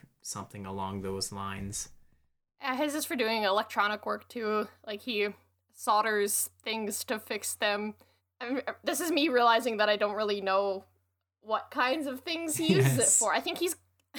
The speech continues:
Speaker 2: <laughs> I think he's gonna build custom sensors for a greenhouse this year with it.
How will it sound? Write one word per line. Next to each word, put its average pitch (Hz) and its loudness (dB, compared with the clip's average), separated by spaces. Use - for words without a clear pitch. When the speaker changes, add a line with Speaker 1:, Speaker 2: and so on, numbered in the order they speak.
Speaker 2:
<laughs> - -12
I 294 -2
think 294 -2
he's 339 -2
gonna 339 -2
build 233 2
custom 240 -4
sensors 233 -2
for 190 -2
a 180 -12
greenhouse 214 -4
this 285 -8
year 269 0
with 285 -2
it. 254 2